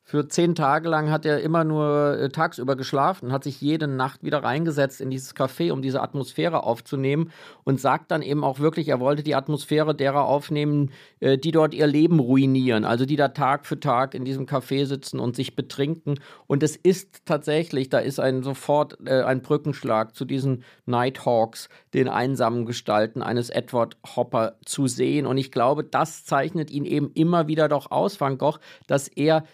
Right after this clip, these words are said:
immer anders als die Impressionisten, die das blühende Nachtleben, die die Cafés als einen Ort der Geselligkeit, der Freude,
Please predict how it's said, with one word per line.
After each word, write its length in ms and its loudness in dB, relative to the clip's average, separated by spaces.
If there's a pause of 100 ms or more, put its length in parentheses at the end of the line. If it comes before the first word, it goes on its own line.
(220)
immer 460 4 (120)
anders 420 2
als 240 -2
die 100 0
Impressionisten, 840 2
die 100 -2
das 260 0
blühende 460 2
Nachtleben, 640 0
die 80 0
die 120 -4
Cafés 600 0
als 200 0
einen 240 -2
Ort 300 2
der 80 2
Geselligkeit, 840 2
der 100 2
Freude, 600 2